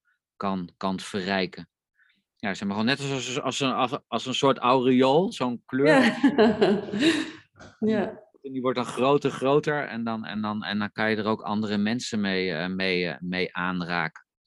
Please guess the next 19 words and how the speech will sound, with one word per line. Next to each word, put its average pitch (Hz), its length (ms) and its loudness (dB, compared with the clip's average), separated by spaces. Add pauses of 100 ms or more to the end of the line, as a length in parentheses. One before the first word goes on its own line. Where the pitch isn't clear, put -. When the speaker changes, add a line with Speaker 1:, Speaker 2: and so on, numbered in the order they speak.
(160)
Speaker 1:
Hè? 85 220 -10
Speaker 2:
Ja, 226 480 -2
en 220 140 2
ook 220 180 4
inspireren 180 720 0
natuurlijk. 160 540 -6 (260)
Speaker 1:
En - 140 -8
dat, 104 160 -4
en 104 160 -2
dat 104 160 -4
inspireren, 98 680 -4
absoluut. 101 560 -6 (580)
Ja. 208 240 -4 (1400)
Maar 123 120 -2
goed, 190 180 6
toen 165 140 4
ben 156 160 4
jij 156 180 4
dus, 139 400 0